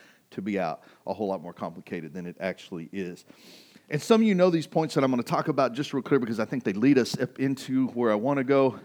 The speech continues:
Uh, and these points are basic, they're fundamental, they're three pillars that if you practice them, I promise you, you will be led into strong discipleship. Uh, uh, and it, it looked just like this.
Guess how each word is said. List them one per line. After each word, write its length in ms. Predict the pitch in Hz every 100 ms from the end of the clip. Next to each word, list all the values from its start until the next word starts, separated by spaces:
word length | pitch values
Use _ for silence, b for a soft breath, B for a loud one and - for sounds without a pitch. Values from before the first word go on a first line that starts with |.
| B B B B B
Uh, 180 | 92 110
and 160 | 113 123
these 140 | 147
points 280 | - 139 131
are 40 | 110
basic, 380 | 113 131 135 -
they're 100 | 101
fundamental, 520 | 120 110 110 131 127
they're 120 | 107
three 280 | - 143 135
pillars 500 | - 139 139 135 120
that 100 | 101
if 140 | 107
you 80 | 143
practice 480 | - 151 143 143 -
them, 160 | 139
I 80 | 120
promise 500 | 107 - 135 139 127
you, 100 | 135
you 280 | 131 120 143
will 180 | 139 139
be 160 | 123
led 260 | 127 127 123
into 280 | 123 - 127
strong 400 | - 127 123 120
discipleship. 880 | 107 - 131 - 123 - 127 - B B B B B
Uh, 40 |
uh, 480 | 101 107 - 107 104 -
and 220 | 113 117
it, 220 | 120 120 -
it 180 | 117 120
looked 260 | 131 -
just 300 | 95 143 -
like 240 | 143 127 -
this. 400 | 117 113 -